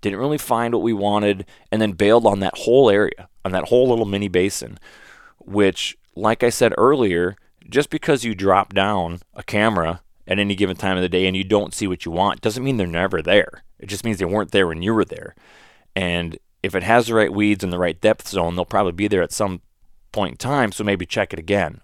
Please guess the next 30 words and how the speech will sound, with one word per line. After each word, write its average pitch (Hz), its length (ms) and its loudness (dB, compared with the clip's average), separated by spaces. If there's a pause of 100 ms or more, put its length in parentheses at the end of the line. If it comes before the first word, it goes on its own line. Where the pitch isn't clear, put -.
(100)
or 104 160 6
expand 110 460 0
on 78 160 -6
it. - 100 -16 (320)
And 107 120 -2
we 113 100 2
didn't 101 300 0
do 104 240 2 (160)
either 120 280 4
of 82 120 0
those 78 240 -4
things. 90 340 -6 (760)
And 92 600 2 (1600)
goes 98 260 2
to 95 60 -6
show 117 220 4
you 98 220 4
that 92 320 2
you 95 140 -8
have 107 260 0
to 104 80 -4
do 104 100 -2
your 95 160 0
due 92 160 -4
diligence, 101 500 0
you - 60 -10
gotta 98 160 2
do 95 120 -4
your 87 160 -4
work. 90 360 -4